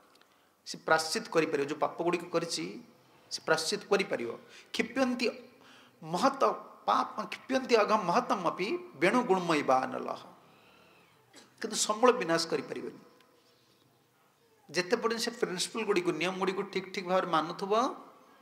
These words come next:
ତା ଅନ୍ତରରେ ପାପର ବୃତ୍ତି ଆସିବ ନାହିଁ। ଯେତେବେଳେ ନ ମାନିପାରିବ, ସାଙ୍ଗେ ସାଙ୍ଗେ ପାପର ବୃତ୍ତି ଚାଲି ଆସିବ।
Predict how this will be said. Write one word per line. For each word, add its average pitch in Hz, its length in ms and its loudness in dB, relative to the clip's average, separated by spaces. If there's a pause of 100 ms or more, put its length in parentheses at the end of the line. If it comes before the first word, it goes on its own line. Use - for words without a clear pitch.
(960)
ତା 160 100 6
ଅନ୍ତରରେ 202 800 0 (720)
ପାପର 165 360 2
ବୃତ୍ତି 147 300 -4
ଆସିବ 120 360 -4
ନାହିଁ। 117 320 -10 (960)
ଯେତେବେଳେ 156 280 4
ନ 226 40 4
ମାନିପାରିବ, 240 600 4 (420)
ସାଙ୍ଗେ 160 240 -4
ସାଙ୍ଗେ 165 200 -4
ପାପର 156 240 -4
ବୃତ୍ତି 147 280 -8
ଚାଲି 131 280 -4
ଆସିବ। - 260 -6